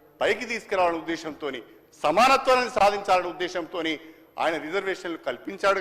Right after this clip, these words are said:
కాబట్టి ఈరోజు మాకు ఈ అవకాశాలు వచ్చాయి. కాబట్టి ఆయన మాకు ఆరాధ్య దైవం. ఎవరికైనా, మా ఒక్కరికే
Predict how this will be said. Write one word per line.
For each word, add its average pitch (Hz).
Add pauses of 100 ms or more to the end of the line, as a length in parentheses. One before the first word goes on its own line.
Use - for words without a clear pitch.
కాబట్టి 196 (680)
ఈరోజు 156
మాకు 143
ఈ 131
అవకాశాలు 117
వచ్చాయి. 104 (600)
కాబట్టి 165
ఆయన 160 (100)
మాకు 131 (120)
ఆరాధ్య 131
దైవం. 107 (1160)
ఎవరికైనా, 220 (380)
మా 160 (120)
ఒక్కరికే 262